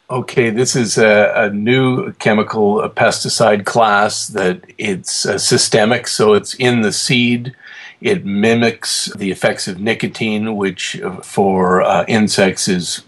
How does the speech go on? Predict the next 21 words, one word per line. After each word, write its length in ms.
can 160
be 200
detrimental. 880
And 140
they, 120
they're 280
in 200
these 260
seeds 720
to 340
ward 480
off 400
all 260
of 160
the, 240
the 140
bad 360
pests. 640
And 400
the 140
unforeseen, 880